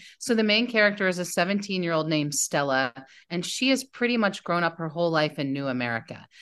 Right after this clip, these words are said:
And since we're talking about the region, I'll say, um, her town is actually Bowling Green, Kentucky, fifteen years in the future. And when New America is formed, it's formed by a group of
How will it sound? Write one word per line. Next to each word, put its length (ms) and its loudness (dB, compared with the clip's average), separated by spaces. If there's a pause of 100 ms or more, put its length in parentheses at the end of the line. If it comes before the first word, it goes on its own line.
(160)
And 140 -4
since 260 0
we're 120 2
talking 360 2
about 220 0
the 80 -2
region, 320 0
I'll 140 0
say, 480 0 (340)
um, 280 2
her 280 2
town 720 0
is 260 -2
actually 560 0
Bowling 380 -2
Green, 240 -4
Kentucky, 540 -4
fifteen 500 -4
years 240 -2
in 80 -2
the 80 -4
future. 500 -4 (460)
And 320 2
when 180 2
New 140 4
America 400 2
is 160 -6
formed, 400 0
it's 160 -10
formed 320 -2
by 140 4
a 60 0
group 300 -6
of 320 2